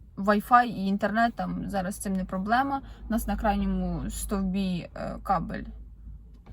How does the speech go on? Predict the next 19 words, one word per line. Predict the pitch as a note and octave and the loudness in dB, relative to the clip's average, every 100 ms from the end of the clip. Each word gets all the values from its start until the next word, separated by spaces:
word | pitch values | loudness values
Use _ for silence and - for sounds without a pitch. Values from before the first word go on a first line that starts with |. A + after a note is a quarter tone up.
| - - | -14 -8
залишили, | F#3 F#3 F#3+ - C4 D4+ D4 C#4+ - - | -2 -2 -2 -2 -2 -2 -4 -8 -16 -10
е, | A3+ | -6
працівники, | A#3+ A#3+ B3 A#3 B3 - A#3 | -4 -4 -2 -2 -2 -6 -6
так | A3 - | -6 -6
що | G#3+ A#3 A3+ - | -10 -10 -12 -6
інтернет | G#3+ G#3 A3 A3+ | -4 -2 -2 -4
можна | F3 G3 A3 | -4 -4 -4
буде | G#3+ G#3+ | -6 -8
провести. | - F#3+ G3 A3+ C#4 | -8 -8 -8 -10 -2
Зараз | D#4 E4 | 4 4
такий | D#4 - E4+ | 2 -2 2
мобільний | C4+ D#4 D4+ | 2 2 0
інтернет, | C#4 C#4+ C#4+ C4+ | 0 0 0 0
що | A#3+ | -2
і | |
той | A3+ A3 | 0 0
Wi-Fi | G3+ G#3 F3 | 0 0 0
не | E3+ | 0
треба. | - - | -2 -4